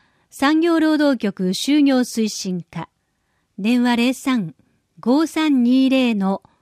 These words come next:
四七二零番です。福祉業界安心就職ネットワーク合同就職説明会。ホームページがあります。九月三十日日曜日、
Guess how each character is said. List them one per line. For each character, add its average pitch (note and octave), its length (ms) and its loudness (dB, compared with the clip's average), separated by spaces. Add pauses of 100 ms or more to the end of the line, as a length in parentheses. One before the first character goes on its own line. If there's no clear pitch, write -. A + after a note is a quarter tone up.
(300)
四 D4+ 440 2
七 A#3+ 360 0
二 C#4 360 2
零 D#4 220 0
番 E3 300 -6
で F3 160 -4
す。 - 280 -16 (1700)
福 - 220 -2
祉 E4+ 280 2
業 D4 240 2
界 G#3 320 -2
安 C4+ 220 -2
心 D#4 220 0
就 C#4 240 0
職 B3+ 280 -2
ネ A3+ 100 2
ッ A3+ 40 -4
ト B3+ 200 -2
ワ A3 180 0
ー - 40 -4
ク - 300 -10 (140)
合 C#4 220 0
同 D4+ 160 0
就 C4+ 260 0
職 A3+ 280 -4
説 G#3+ 300 -6
明 G3 180 -4
会。 D#3 320 -12 (840)
ホ C#4 160 -2
ー - 20 2
ム E4 120 0
ペ D#4+ 160 0
ー - 40 0
ジ A3+ 100 -4
が G#3 100 -2
あ G3 60 -2
り F#3+ 100 -4
ま G3 160 -2
す。 - 200 -16 (960)
九 E4+ 120 0
月 D#4+ 220 0
三 C4 240 0
十 B3+ 140 2
日 A3 340 -2
日 A3 320 -2
曜 C#4 180 2
日、 F3+ 220 -6